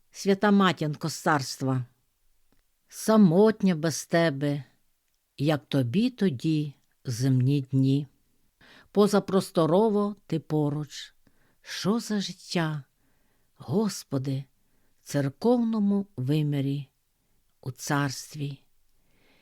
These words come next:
Є таємниця подвижництва, що не зводиться ні до поклонів, ні до псалтиря, але до більшого, до таємничої десниці.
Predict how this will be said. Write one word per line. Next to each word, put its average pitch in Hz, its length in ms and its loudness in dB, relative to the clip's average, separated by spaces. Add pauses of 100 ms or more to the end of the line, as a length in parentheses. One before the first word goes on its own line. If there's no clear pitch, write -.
(180)
Є 143 440 2
таємниця 196 760 2
подвижництва, 147 1200 -2 (880)
що - 260 0
не 160 200 0
зводиться 180 840 0
ні 156 360 2
до 196 160 0
поклонів, 156 840 -2 (460)
ні 127 300 0
до 139 140 -6
псалтиря, 139 840 -4 (800)
але 147 240 2
до 123 160 -4
більшого, 143 880 0 (440)
до 147 200 0
таємничої 139 1040 -2
десниці. 139 960 -4